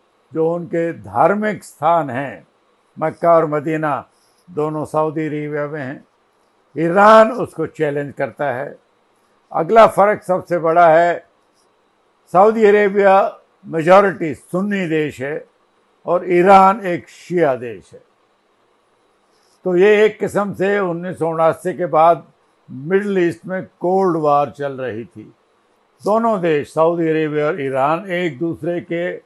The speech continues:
प्रतिद्वंदी को सपोर्ट करते थे,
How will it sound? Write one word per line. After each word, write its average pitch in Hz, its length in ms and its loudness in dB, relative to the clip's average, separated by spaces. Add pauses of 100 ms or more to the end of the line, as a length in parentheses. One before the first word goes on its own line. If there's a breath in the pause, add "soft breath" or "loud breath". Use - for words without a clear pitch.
(340)
प्रतिद्वंदी 214 760 -4
को 202 160 -4
सपोर्ट 190 500 -6
करते 131 340 -10
थे, 90 120 -20